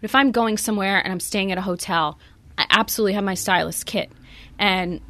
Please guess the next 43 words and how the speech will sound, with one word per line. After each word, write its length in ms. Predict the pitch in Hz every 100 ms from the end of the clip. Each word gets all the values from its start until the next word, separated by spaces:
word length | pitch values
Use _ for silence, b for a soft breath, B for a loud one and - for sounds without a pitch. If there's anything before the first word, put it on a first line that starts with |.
| - -
I 60 | 170
have 140 | 170
lots 220 | 180 185
of 120 | 208
goodies 400 | - 247 233 190
in 80 | 185
that 160 | 175 -
stylist 460 | 180 180 208 -
kit. 220 | - 202 -
But 120 | 185
one 180 | 220 277
of 60 |
the 100 | 269
things 260 | 214 190 185
is 160 | 180 -
absolutely 440 | 190 - 208 -
a 40 | 160
sewing 320 | - 220 165
kit, 220 | 180 - -
one 200 | 190 185
hundred 320 | 247 262 170
percent. 340 | 151 165 139 -
I 60 | 185
wouldn't, 300 | 208 196 -
I 60 | 185
mean, 320 | 175 170 160 -
I 80 | 185
wouldn't, 320 | 180 190 180 B B B B
even 320 | - 320 349
when 200 | 294 269
my, 120 | 262 -
um, 300 | 226 233 226 - -
if, 200 | 226 - -
if 220 | 233 226
I 80 | 226
don't 380 | 254 285 -
take 180 | - 180
the 60 | 170
styling 380 | - 180 165 165
kit 160 | -
for 80 | 185
some 200 | - 190
reason, 380 | 196 208 226